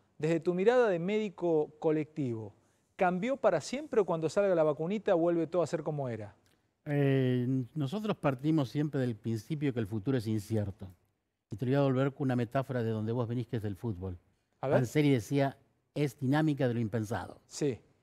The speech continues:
Speaker 2: Entonces, no podemos predecir. Las predicciones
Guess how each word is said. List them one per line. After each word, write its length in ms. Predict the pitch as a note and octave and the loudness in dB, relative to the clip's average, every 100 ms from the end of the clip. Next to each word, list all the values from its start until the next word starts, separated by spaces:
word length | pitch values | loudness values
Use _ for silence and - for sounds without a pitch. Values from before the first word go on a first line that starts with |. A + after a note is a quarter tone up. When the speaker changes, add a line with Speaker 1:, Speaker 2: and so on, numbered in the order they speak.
| - | -12
Speaker 2:
Entonces, 600 | G3+ G#3+ D#3+ - C#3 - | -6 0 0 0 -6 -6
no 140 | G3+ A#3 | -12 -6
podemos 360 | G#3+ G#3 E3 | -2 0 0
predecir. 640 | - B2 A2+ G2+ - G2+ D#2+ _ _ _ | 0 0 0 -2 -4 -6 -8 _ _ _
Las 140 | D3 D3+ | -10 -8
predicciones 720 | - E3 E3 - A3+ G#3 D#3+ | -4 -6 -6 -6 -4 -4 -6